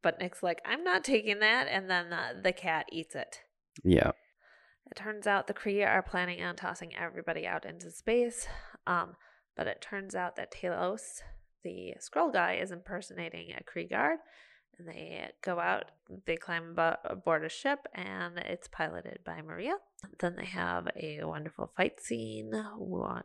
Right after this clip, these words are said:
Speaker 1: in the Earth's atmosphere and, uh, like, a big canyon, maybe the Grand Canyon, maybe
Speaker 2: <laughs>
Speaker 1: just a random canyon, I'm not sure.
Speaker 2: <laughs>
Speaker 1: I guess it's probably not big enough to be the Grand Canyon, 'cause that would be really, really wide.
Speaker 2: Oh, Shazam.
Speaker 1: What?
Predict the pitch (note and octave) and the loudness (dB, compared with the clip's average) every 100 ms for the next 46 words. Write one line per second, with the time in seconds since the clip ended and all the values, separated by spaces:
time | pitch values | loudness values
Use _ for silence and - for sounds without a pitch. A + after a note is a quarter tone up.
0 | - E3 D#3+ D#3 D#3 - G3+ - - - | -6 -6 -4 -6 -6 0 -2 -2 0 0
1 | - G3 - - - - - E3+ - F3+ | 2 -4 0 2 2 2 0 0 2 2
2 | - - - F3+ E3 - - A3 D#4+ F4+ | 4 2 0 -2 -4 -4 -12 -8 -8 -8
3 | C#4 - - G3+ G3 - G#3 A3+ C4+ D#4 | -10 -10 -8 -6 -6 -6 -8 -8 -10 -8
4 | F4 D#4 D#3 - - - - E3+ F3 E3 | -8 -4 12 12 12 10 2 2 6 8
5 | - A4+ A4+ A#4 G#4+ F4+ G#3+ - - - | 10 10 12 12 12 12 12 8 10 8
6 | A2 - - - - G#3 A3+ - C4 E4 | 10 8 8 4 10 12 12 10 6 6
7 | F4 F4 - D4 C4 A#3 G#3 - - D3+ | 4 0 2 4 4 2 0 2 0 0
8 | - - G3 D3+ C#3+ C#3 C3 C#3 E3+ D3+ | -6 -8 -6 -4 -4 -6 -10 -12 -12 -12
9 | B2 C#3+ - C#3+ C#3 C3+ E3+ C3 C3 - | -12 -14 -8 -6 -6 -6 -8 -4 -2 -2
10 | - E2 - E2 G#1 G1+ - - - A#2+ | 0 0 0 2 2 2 0 0 6 6
11 | - _ _ - F#2+ E2 - - _ _ | 4 _ _ 8 8 8 -2 -8 _ _
12 | _ - A#3+ F4+ F4 | _ 0 4 4 2